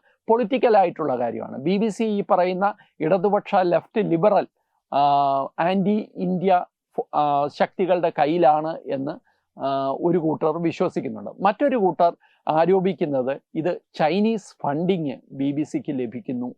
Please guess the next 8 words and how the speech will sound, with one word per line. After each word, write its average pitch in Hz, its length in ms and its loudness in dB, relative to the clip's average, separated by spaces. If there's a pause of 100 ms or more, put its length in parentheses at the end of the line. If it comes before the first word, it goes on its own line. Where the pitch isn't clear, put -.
(120)
എന്നാണ്. 107 380 -10 (300)
എന്തായാലും 220 680 4
ബി 185 140 0
ബി 226 140 4
സി 269 160 -2
എന്ന 196 260 2
മാധ്യമ 185 600 0
സ്ഥാപനം 160 680 2